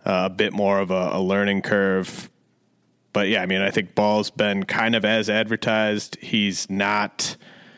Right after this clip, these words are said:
you know, he never really seems to be playing all that hard. He, and I, and I don't even really mean that as a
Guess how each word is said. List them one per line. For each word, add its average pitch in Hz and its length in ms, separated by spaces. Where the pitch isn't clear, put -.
you 117 160
know, 101 80
he 123 140
never 123 300
really 123 240
seems 110 400
to 123 100
be 101 500
playing 104 480
all 104 220
that 101 200
hard. 101 500
He, 95 440
and 101 140
I, 107 240
and 113 160
I 117 80
don't 120 180
even 104 200
really 107 180
mean 104 280
that 104 180
as 98 160
a 92 180